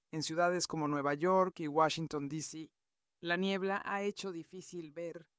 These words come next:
incluso ocultando el horizonte de Nueva York desde el MetLife Stadium, donde se juega la final del Mundial ahora mismo.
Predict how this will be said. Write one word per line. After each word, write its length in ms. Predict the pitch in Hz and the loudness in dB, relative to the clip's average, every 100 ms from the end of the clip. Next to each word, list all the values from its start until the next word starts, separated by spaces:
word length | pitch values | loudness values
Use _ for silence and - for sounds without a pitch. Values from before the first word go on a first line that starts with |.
| _ - | _ -14
incluso 500 | 190 185 214 190 208 | -10 -6 -6 -4 -6
ocultando 680 | - 185 180 170 147 202 196 | -6 -6 -6 -6 -2 -2 -2
el 80 | 202 | -4
horizonte 580 | 175 156 - 180 180 190 | -6 -10 -12 -12 -12 -12
de 100 | 175 | -12
Nueva 280 | 160 139 135 | -12 -12 -12
York 320 | 156 160 156 - | -12 -12 -14 -16
desde 260 | 147 147 | -16 -16
el 80 | 143 | -14
MetLife 640 | 151 170 175 175 139 151 _ | -12 -10 -10 -10 -10 -10 _
Stadium, 540 | - - 170 139 120 120 _ _ _ _ _ - | -20 -14 -12 -12 -16 -20 _ _ _ _ _ -6
donde 220 | 190 190 | -4 -4
se 100 | 175 | -6
juega 340 | 180 202 196 196 | -6 -4 -2 -2
la 120 | 170 | -4
final 480 | - 160 170 170 170 | -8 -10 -8 -8 -8
del 120 | 170 | -10
Mundial 540 | 156 139 147 147 156 - | -12 -14 -12 -10 -10 -12
ahora 400 | 143 127 127 - | -14 -14 -16 -18
mismo. 360 | 123 123 - | -20 -20 -20